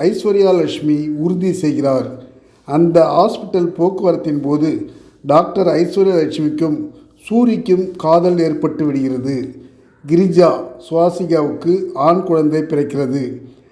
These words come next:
அந்த பையன் வளர வளர அவன் மீது பாசத்தை கொட்டி வளர்க்கிறார் தாய்மாமன் சூரி. "ஒருவர் இல்லாமல் ஒருவர் இல்லை" என்னும் அளவுக்கு பாண்டிங் ஆகிறார்கள் சூரியும் சிறுவன் லட்டுவும்.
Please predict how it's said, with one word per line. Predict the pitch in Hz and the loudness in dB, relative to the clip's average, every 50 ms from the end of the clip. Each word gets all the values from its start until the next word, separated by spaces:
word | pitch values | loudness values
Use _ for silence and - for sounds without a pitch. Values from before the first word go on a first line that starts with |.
| _ _ _ | _ _ _
அந்த | - 143 156 156 160 - | -2 0 2 2 2 2
பையன் | - - 156 165 180 185 185 185 190 - - - - - - - _ _ _ _ - | 2 2 2 2 4 4 4 4 2 0 -2 -6 -12 -18 -20 -20 _ _ _ _ -6
வளர | 135 139 156 170 175 190 180 | -2 0 2 4 4 4 4
வளர | 170 160 160 165 165 190 196 190 | 4 2 2 2 2 2 0 -2
அவன் | 170 165 156 160 156 156 | -4 -4 -2 -2 -2 -2
மீது | 156 170 180 175 185 147 | 0 0 0 -2 -2 -4
பாசத்தை | 127 151 151 170 165 - 190 175 180 170 165 | -2 -2 -2 -2 -2 -4 -4 -4 -2 -2 -2
கொட்டி | - 165 156 151 - 185 180 | -2 -4 -6 -4 -2 -2 0
வளர்க்கிறார் | 170 160 151 151 - - - 147 143 151 165 170 - - - - - - _ - | 0 0 0 0 -2 -2 -4 -2 0 0 0 -2 -4 -10 -18 -20 -20 -20 _ -6
தாய்மாமன் | 131 135 151 170 180 175 170 165 160 156 156 165 165 147 - 151 | 0 2 2 4 4 2 2 0 0 0 -2 -2 -4 -4 -4 -2
சூரி. | 151 156 156 147 139 131 123 - - - - - - _ _ _ _ _ _ _ | 0 0 0 0 0 -2 -4 -8 -10 -14 -18 -20 -20 _ _ _ _ _ _ _
"ஒருவர் | - 147 156 175 196 214 214 208 196 196 | -2 2 2 4 4 6 4 4 4 2
இல்லாமல் | 190 196 196 196 196 202 202 214 226 226 | 0 0 0 0 2 0 0 0 -2 0
ஒருவர் | 196 170 165 165 160 165 160 151 | 0 0 2 0 0 0 0 -2
இல்லை" | 151 147 156 156 156 160 156 151 151 151 - - - - - _ _ _ _ _ _ | -2 -2 -2 0 2 2 2 0 -2 -4 -10 -14 -16 -20 -20 _ _ _ _ _ _
என்னும் | - 151 156 170 170 170 165 | -6 -2 0 2 2 2 2
அளவுக்கு | 151 147 160 165 175 180 170 180 - 175 185 190 185 - 147 | 2 2 2 4 4 2 0 -2 0 0 0 0 0 0 0
பாண்டிங் | 143 147 165 170 180 180 185 180 170 | 2 2 2 4 4 2 2 4 2
ஆகிறார்கள் | 151 151 151 147 147 147 143 139 147 151 156 165 - - - - _ _ | 2 2 2 2 0 0 0 0 0 -2 0 -2 -4 -6 -10 -16 _ _
சூரியும் | _ - - 202 208 202 190 185 185 190 190 190 196 - | _ -4 -2 -2 0 0 -2 -2 0 0 -2 -2 -6 -8
சிறுவன் | - - 180 170 175 180 175 180 180 185 160 151 | -2 2 4 4 4 4 2 2 0 0 0 0
லட்டுவும். | 151 151 151 147 156 151 147 143 - | -2 0 0 0 2 2 2 0 -2